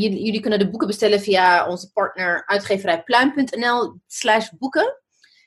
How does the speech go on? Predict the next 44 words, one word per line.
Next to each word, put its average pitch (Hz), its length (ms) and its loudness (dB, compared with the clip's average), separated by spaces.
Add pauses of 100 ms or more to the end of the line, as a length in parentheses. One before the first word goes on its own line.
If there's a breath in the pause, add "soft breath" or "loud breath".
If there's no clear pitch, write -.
(160)
En 370 200 -2
ook - 180 0
iets - 240 -6
nieuws 277 500 2
wat 247 200 -2
we 240 300 -2
sinds 247 260 -8
een - 60 -20
paar 226 220 4
weken 226 320 2
ook, 214 320 0
nee, 269 160 -2
sinds 226 180 -10
een - 60 -18
paar 220 160 2
maanden 202 540 2
aankondigen, 311 640 0
is 247 100 -6
dat 247 280 -4 (600 soft breath)
als 202 360 2
je - 60 -6
iets 247 180 -6
kan 233 180 0
missen 214 340 -2
en 185 100 -4
ons 185 160 -6
wil 170 160 -6
helpen, 147 600 -6
je 165 120 -10
kan 120 200 -12
ook 135 160 -12
gewoon - 220 -12
of 311 240 0
eenmalig 254 500 4
geld 226 240 0
doneren 202 540 2
of - 200 0
een 226 80 -4
abonnement 202 520 2
nemen 214 260 -2
op 180 140 -8
Dipsaus, 302 640 -6
op 220 160 -10
het 156 160 -4